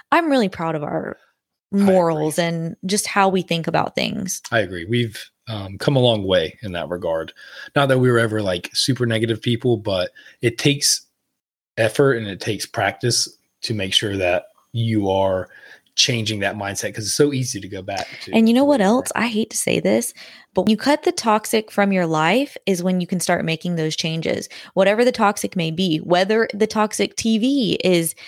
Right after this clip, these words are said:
Speaker 1: giving you a negative mindset, like, if you can't handle
Speaker 2: You
Speaker 1: a
Speaker 2: mean
Speaker 1: little
Speaker 2: Jersey Shore?
Speaker 1: Yes. Like, if you
Speaker 2: <laughs>
Speaker 1: can't handle a little bit of trash T V and it really affects you, you know, whatever toxic is to you, toxic people, whatever it is, once you cut the B S, you can have a lot more positive mindset.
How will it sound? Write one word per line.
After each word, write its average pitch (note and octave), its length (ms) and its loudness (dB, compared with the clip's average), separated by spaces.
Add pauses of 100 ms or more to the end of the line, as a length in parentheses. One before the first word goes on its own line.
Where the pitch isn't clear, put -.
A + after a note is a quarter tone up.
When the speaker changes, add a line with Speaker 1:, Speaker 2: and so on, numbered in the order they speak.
(220)
Speaker 1:
giving F#3+ 240 4
you F3+ 80 4
a F3 60 2
negative E3+ 280 2
mindset, D#3+ 380 -2
like, F#3 140 -2
if - 60 -18
you G#3 60 0
can't G#3 260 -2
handle F#3 260 2
Speaker 2:
You - 20 4
Speaker 1:
a - 20 4
Speaker 2:
mean E3 80 2
Speaker 1:
little - 140 2
Speaker 2:
Jersey G#2 180 -6
Shore? A#2 260 -8
Speaker 1:
Yes. G3 460 0
Like, G3 160 0
if G#3+ 80 -2
you B3 120 0
Speaker 2:
<laughs> - 80 -2
Speaker 1:
can't F4 120 2
handle G3+ 340 4
a F3 60 2
little F3+ 140 2
bit E3 100 2
of D#3 80 -2
trash D#3+ 260 -2
T F3 140 -8
V E3 180 -2
and D#3+ 120 -4
it - 80 -12
really F3 240 0
affects E3 420 -6
you, D#3+ 220 -4 (380)
you G#3 100 2
know, G3 80 4
whatever C4+ 400 2
toxic G3 640 -4
is F3 160 -2
to - 120 -10
you, G#3+ 320 -2 (460)
toxic - 480 -4
people, B3+ 500 0
whatever C4 360 2
it C4+ 80 2
is, B3+ 200 2
once F#3 320 -4
you F4+ 200 2
cut - 400 -6
the D3+ 80 -6
B D#3+ 280 -2
S, F3+ 460 -2 (520)
you G3 260 2
can A#4 180 -2
have G#3 320 2
a E3 80 4
lot D#3+ 340 2
more D#3+ 200 0
positive D3+ 480 -4
mindset. - 560 -4